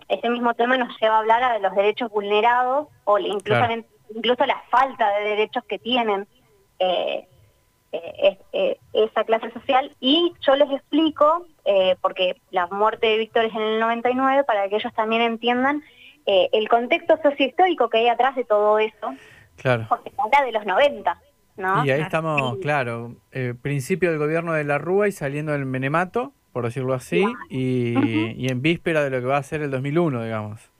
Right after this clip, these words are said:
Speaker 1: Claro, claro, y vos, vos imaginate que mi, eh, mis alumnos son, son pibes que tienen dieciséis, diecisiete, entonces,
Speaker 2: Claro, que nacieron,
Speaker 1: eh,
Speaker 2: ¿qué? dos mil cinco, dos mil seis, dos mil siete.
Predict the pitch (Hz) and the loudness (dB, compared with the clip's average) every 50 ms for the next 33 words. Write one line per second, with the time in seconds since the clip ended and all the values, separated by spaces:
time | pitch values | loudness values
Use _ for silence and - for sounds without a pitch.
0 | - - 247 240 240 247 262 269 269 262 262 247 240 226 220 208 208 - 247 240 | -4 -2 0 2 2 2 4 4 2 2 2 0 0 -2 -2 -4 -4 -2 0 0
1 | 233 196 190 214 233 - _ - 226 226 233 226 226 220 226 226 220 254 247 220 | 0 0 0 -2 -2 -2 _ -4 -4 -2 0 -2 -4 -2 -2 -4 -4 -4 -4 -4
2 | 208 196 185 180 170 _ _ - 190 180 180 170 - - _ - 202 190 180 185 | -4 -4 -4 -6 -6 _ _ -8 -6 -4 -4 -6 -8 -10 _ -12 -10 -6 -2 -2
3 | 190 214 220 240 254 247 - 233 214 202 196 190 190 - - _ _ _ _ _ | 0 0 0 0 -2 -2 0 0 0 0 0 -6 -8 -10 -14 _ _ _ _ _
4 | _ _ _ _ _ _ _ _ _ _ _ - 202 196 - 208 214 214 - 190 | _ _ _ _ _ _ _ _ _ _ _ -4 -4 -2 0 0 0 0 -2 -4
5 | 180 196 196 190 190 185 185 185 180 185 190 190 190 190 - 208 208 208 214 214 | -6 -4 -4 -2 -2 -2 -2 -2 -2 -2 -2 -4 -6 -4 2 4 4 6 4 2
6 | 208 202 190 196 190 190 - 190 - - - 220 220 220 220 220 214 214 202 196 | 0 -2 -4 -4 -6 -6 -8 -14 -12 -6 -2 0 0 0 0 -2 -2 -4 -4 0
7 | 190 208 202 - - 165 151 151 131 135 131 - 170 160 160 151 151 190 185 - | 2 2 2 4 4 2 2 2 2 -2 -4 -4 -2 -2 -2 -2 -4 -8 -10 -6
8 | 151 135 123 120 131 147 143 - - 196 185 170 139 143 131 127 139 135 123 - | -4 -2 -2 -2 -2 -4 -4 -2 -2 -2 -2 -2 -4 -4 -4 -4 -6 -8 -4 -2
9 | 180 175 151 135 135 147 135 - 202 196 165 143 123 113 | -2 0 0 -2 -2 -4 -6 -2 0 0 0 0 -6 -10